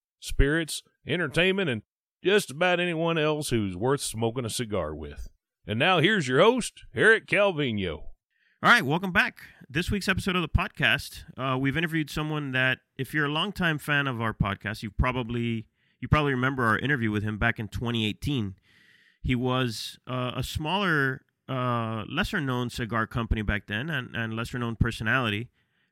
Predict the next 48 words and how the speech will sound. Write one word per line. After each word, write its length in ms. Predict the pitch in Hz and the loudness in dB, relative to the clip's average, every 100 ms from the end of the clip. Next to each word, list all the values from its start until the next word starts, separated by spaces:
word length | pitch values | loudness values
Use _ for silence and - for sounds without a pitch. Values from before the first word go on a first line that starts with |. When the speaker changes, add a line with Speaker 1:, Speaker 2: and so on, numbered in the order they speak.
| - | -6
Speaker 2:
uh, 60 | |
in 160 | 113 110 | -4 -2
June 260 | 101 123 123 | 2 2 0
of 120 | - | -2
twenty 320 | 120 113 110 | -2 0 -2
eighteen. 500 | 104 - 156 120 135 _ _ _ _ - | -2 -2 -2 -2 -6 _ _ _ _ -4
Uh, 160 | 113 110 | -2 0
his 140 | 107 | -2
brand 300 | - 127 131 | 2 2 4
has 80 | 104 | -2
been 160 | 113 | -4
growing 260 | 104 113 110 | -2 -2 -2
tremendously 720 | - 113 113 127 127 113 110 | -4 -8 -2 0 0 -4 -4
over 100 | 107 | -4
the 80 | 107 | -4
last 200 | 104 - | -4 -6
couple 180 | 101 110 | -6 0
of 60 | |
years, 200 | 160 147 | 2 2
so 100 | 139 | 0
we 120 | 120 | -4
thought 220 | 117 131 120 | 0 0 0
we'd 200 | 107 98 | -6 0
bring 180 | 117 | 0
him 120 | 160 139 | 0 2
back, 380 | 123 - - _ _ _ _ _ | 2 0 -10 _ _ _ _ _
uh, 180 | 120 120 | -6 -4
to 100 | 120 | -4
talk 220 | 113 127 | -2 -2
about 160 | 117 117 | -2 -4
his 160 | 107 104 | -4 -4
latest 360 | 113 147 123 | -2 -2 -2
release, 360 | 120 107 107 - - | -4 -4 -6 -10 -10
the 240 | 104 - 117 | -8 -4 -4
H 240 | 127 - | -4 -4
V 160 | 147 139 | -6 -6
C 440 | - 117 110 110 _ _ - | -4 -4 -4 -8 _ _ -8
Black 280 | 110 104 - | -2 -2 -2
Friday. 480 | - 120 107 - - _ _ _ _ | 2 2 2 -2 -12 _ _ _ _
So 460 | - 120 117 110 - | 0 4 4 2 2
after 220 | 117 - | 0 2
the 100 | 117 | -2
break, 300 | 104 196 - | 2 2 2
you'll 200 | 107 117 | -4 0
hear 180 | 117 120 | 2 2
my 140 | 123 120 | 0 -2
conversation 640 | 131 120 135 135 147 135 | -2 -2 -4 -6 -6 -2
with 400 | 117 135 - - | 0 0 -2 -14